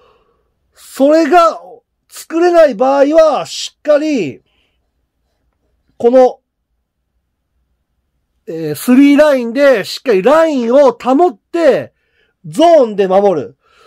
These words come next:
それをね、多分、えー、渡辺監督は狙ってやってるんじゃないのかなと思っております。で、琉球は、まあ、岩田戦では四二三一だったので、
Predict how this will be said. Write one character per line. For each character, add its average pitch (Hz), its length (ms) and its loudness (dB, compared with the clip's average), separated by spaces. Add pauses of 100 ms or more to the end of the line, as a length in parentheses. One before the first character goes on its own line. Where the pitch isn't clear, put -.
(120)
そ - 260 -6
れ 320 140 0
を 330 100 4
ね、 359 240 2
多 285 160 0
分、 196 580 0 (200)
え 175 240 -6
ー、 - 20 -4
渡 196 200 2
辺 214 220 2
監 214 240 -2
督 208 200 -2
は 247 320 2
狙 196 220 0
っ 202 80 -2
て 202 100 -2
や 185 140 2
っ 180 60 -8
て 208 100 -2
る 226 100 2
ん 214 60 -2
じ 196 60 0
ゃ 196 40 2
な 196 100 4
い 190 40 0
の 185 80 -2
か 190 80 0
な 277 140 0
と 294 340 0 (140)
思 190 200 -2
っ 147 80 -6
て - 440 -2 (160)
お 190 100 -2
り 185 80 -4
ま 151 140 -2
す。 - 420 -20 (360)
で、 160 80 -18
琉 262 360 -4
球 320 240 -2
は、 208 680 2
ま 180 140 -8
あ、 180 40 -2
岩 220 240 0
田 247 160 -2
戦 247 360 0
で 233 140 2
は 185 460 0
四 269 460 0
二 214 680 -2
三 254 380 0
一 233 220 -6
だ 190 140 2
っ - 80 -20
た 170 120 -8
の 151 140 -8
で、 208 340 0